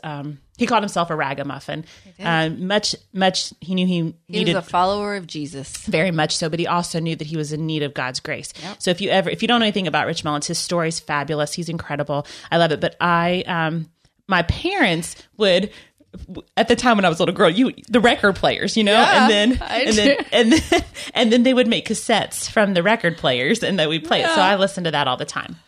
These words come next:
Speaker 1: But, um, so I have on my, uh, my Pandora, uh, this morning, I decided to put it on old school Christian music. <laughs>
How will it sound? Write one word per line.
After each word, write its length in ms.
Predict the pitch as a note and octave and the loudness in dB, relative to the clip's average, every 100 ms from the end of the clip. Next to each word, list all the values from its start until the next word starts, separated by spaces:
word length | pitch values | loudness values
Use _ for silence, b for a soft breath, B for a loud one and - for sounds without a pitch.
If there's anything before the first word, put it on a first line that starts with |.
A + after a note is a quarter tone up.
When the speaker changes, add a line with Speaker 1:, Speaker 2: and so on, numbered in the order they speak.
| B B B | B B B
Speaker 1:
But, 200 | G3+ F#3+ | 2 2
um, 240 | F#3+ F3+ F#3 | 2 0 0
so 140 | G3+ | 2
I 100 | F#3+ | 2
have 200 | G3 E3+ | 2 -2
on 220 | - F3 F3 | -4 -4 -2
my, 440 | D#3+ D#3 D#3 D3+ | 0 0 -2 -4
uh, 340 | - D3+ D3 D#3 | -6 -6 -6 -8
my 140 | D#3 D3 | -8 -8
Pandora, 640 | - D3+ D#3 D3 D3 D#3 - | -6 -6 0 0 0 -2 -6
uh, 140 | D3 | -8
this 200 | E3 - | -8 -6
morning, 220 | D#3+ D3+ | -4 -2
I 60 | C#3+ | -4
decided 340 | E3 C#3+ C#3 | -4 -4 -6
to 60 | E3 | -6
put 120 | D#3 | -4
it 80 | D3+ | -4
on 160 | D3+ | -2
old 160 | D3 D3 | -4 -6
school 200 | - C#3+ | -4 -4
Christian 360 | - E3 D#3+ D3 | -4 -6 -4 -2
music. 380 | C#3+ C#3+ D#3+ - _ | -2 -2 -4 -10 _
<laughs> 180 | _ | _